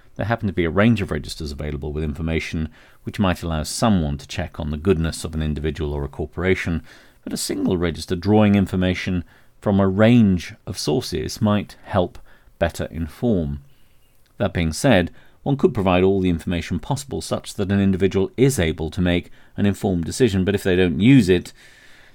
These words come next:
then there isn't an awful lot that can be done about it. In the U K, the Serious Fraud Office has announced charges against four individuals who, it contends,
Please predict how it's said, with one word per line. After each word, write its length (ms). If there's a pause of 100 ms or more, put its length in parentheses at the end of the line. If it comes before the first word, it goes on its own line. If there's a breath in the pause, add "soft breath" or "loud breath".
then 80
there 120
isn't 240 (160)
an 120 (120)
awful 300
lot 260 (100)
that 120
can 140
be 80
done 240
about 340
it. 200 (1160)
In 140
the 80
U 180
K, 460 (400 soft breath)
the 100
Serious 460
Fraud 280
Office 340
has 200
announced 480
charges 480
against 320
four 240
individuals 540
who, 180
it 140
contends, 720